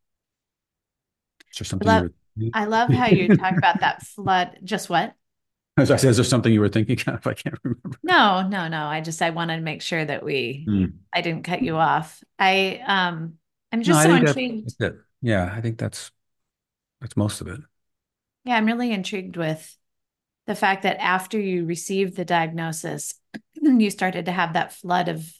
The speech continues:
Speaker 2: memories that then, is it fair to say, just made more sense, even though they were still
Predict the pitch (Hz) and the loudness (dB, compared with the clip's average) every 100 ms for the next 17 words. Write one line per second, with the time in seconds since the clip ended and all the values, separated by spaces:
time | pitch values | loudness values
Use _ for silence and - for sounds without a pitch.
0 | _ _ _ _ _ - 208 214 202 185 | _ _ _ _ _ -4 2 4 4 2
1 | 185 170 190 175 - 190 180 175 175 175 | -2 -2 0 0 -2 -2 -2 -2 -6 -8
2 | _ _ _ _ _ _ _ _ _ _ | _ _ _ _ _ _ _ _ _ _
3 | _ _ _ _ _ _ _ 214 180 214 | _ _ _ _ _ _ _ -10 -4 0
4 | 196 190 196 175 175 190 175 175 170 165 | 0 0 -2 -4 -4 -2 -2 -4 -4 -4
5 | - 156 190 247 - - _ 208 196 196 | -2 -2 -2 -6 -12 -12 _ -4 -2 0
6 | 180 175 180 180 - _ _ - 202 190 | 0 0 -2 -6 -10 _ _ -6 -2 0
7 | 185 185 185 175 175 175 | -2 -4 -4 -4 -4 -6